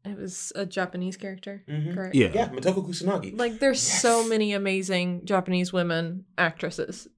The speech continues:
Speaker 1: that are in Hollywood.
Speaker 2: Mm-hmm.
Speaker 1: Give them chances to play the roles that they're made for. Where Scarlett Johansson is made for the other ninety-eight percent of roles.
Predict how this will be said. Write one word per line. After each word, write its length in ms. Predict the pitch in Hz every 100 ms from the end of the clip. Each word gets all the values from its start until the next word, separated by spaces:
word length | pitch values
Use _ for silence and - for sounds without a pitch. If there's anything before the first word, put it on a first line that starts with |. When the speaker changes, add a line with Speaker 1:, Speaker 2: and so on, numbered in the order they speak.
| -
Speaker 1:
that 220 | 208 220
are 180 | 220 214
in 180 | 190 208
Hollywood. 540 | 247 311 165 85 - - -
Speaker 2:
Mm-hmm. 640 | 107 117 120 - _ 208
Speaker 1:
Give 320 | 190 196 190 190
them 180 | 185 180
chances 520 | 208 185 175 180 180
to 100 | 190
play 540 | - 190 190 180 175
the 260 | 180 180 185
roles 360 | 180 185 185
that 120 | 180 175
they're 220 | 170 160 _ 170
made 320 | 175 214 180
for. 440 | - - - - - _ _ _ _ _ _
Where 300 | 202 190 190 190
Scarlett 460 | - - 220 220
Johansson 440 | 185 196 214 214 190
is 140 | 185
made 180 | 190 180
for 160 | 190
the 240 | 180 185 -
other 300 | 196 196 185
ninety-eight 480 | 175 170 165 156 -
percent 280 | 170 -
of 120 | 143 -
roles. 360 | - - -